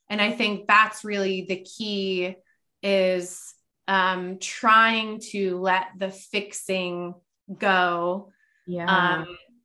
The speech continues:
Speaker 1: and honoring what is right now
Speaker 2: Yeah.
Speaker 1: exactly as it is without the need to fix. And ways that I do that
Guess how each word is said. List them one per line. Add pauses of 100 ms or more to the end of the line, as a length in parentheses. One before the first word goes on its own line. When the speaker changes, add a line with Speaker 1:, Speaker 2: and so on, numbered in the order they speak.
(100)
Speaker 1:
and (1900)
honoring (200)
what
is
right
now (400)
Speaker 2:
Yeah.
Speaker 1:
exactly
as
it
is
without
the
need (480)
to
fix.
And
ways
that
I
do
that